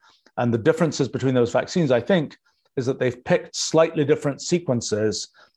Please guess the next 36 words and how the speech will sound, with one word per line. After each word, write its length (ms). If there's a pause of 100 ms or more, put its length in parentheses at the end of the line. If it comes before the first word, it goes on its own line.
(100)
um, 240
slightly 400
different 360
parts 640
of 180
the, 260
um, 220 (320)
of 100
the 80
virus, 600 (200)
uh, 320 (600)
uh, 20
R 380
N 60
A 120
sequence 760 (440)
to, 440 (240)
to, 320
uh, 220 (200)
produce 460
protein 640 (160)
for, 540 (340)
um, 280
to 160
be 120
the 140
thing 360
that 160
will 180
be 200
the 140
sort 240
of 100
the 100
recognition 760
thing 360